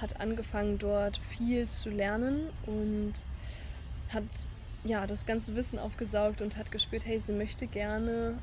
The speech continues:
eine, ja, erfolgreiche Brand aufbauen. Und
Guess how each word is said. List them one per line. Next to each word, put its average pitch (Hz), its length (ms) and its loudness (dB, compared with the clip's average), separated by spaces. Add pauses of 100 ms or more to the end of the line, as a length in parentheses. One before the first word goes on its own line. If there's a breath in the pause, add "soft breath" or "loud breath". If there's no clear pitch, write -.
(120)
eine, 208 760 2 (300)
ja, 208 240 2
erfolgreiche 208 800 0 (680 loud breath)
Brand 240 240 6
aufbauen. 202 680 2 (1080)
Und 214 640 4